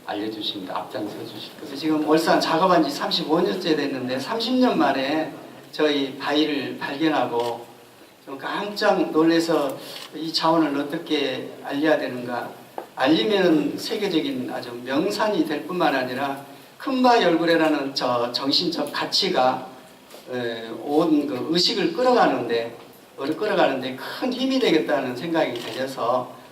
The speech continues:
Speaker 2: 어떤 돈벌이 차원이 아니라 저 큰바위 얼굴의 에너지와 정신을 온 국민이 갖고 또 세계인이 품는다면은, 자기만을 위한 삶에서 남을 위한 삶,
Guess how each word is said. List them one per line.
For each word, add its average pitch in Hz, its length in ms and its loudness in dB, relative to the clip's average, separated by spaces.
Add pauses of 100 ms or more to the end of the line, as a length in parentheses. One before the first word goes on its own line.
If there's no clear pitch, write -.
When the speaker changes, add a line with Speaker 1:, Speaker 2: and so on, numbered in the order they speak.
(360)
Speaker 2:
어떤 147 320 -4
돈벌이 226 460 4
차원이 208 540 0
아니라 151 680 2 (340)
저 208 320 4
큰바위 226 360 4
얼굴의 160 520 4
에너지와 170 440 6
정신을 151 640 0
온 165 320 4
국민이 170 400 4
갖고 - 540 0 (320)
또 165 140 2
세계인이 226 580 4
품는다면은, 143 1160 0 (300)
자기만을 226 640 4
위한 175 240 6
삶에서 151 840 2
남을 160 320 4
위한 143 260 4
삶, 160 380 -4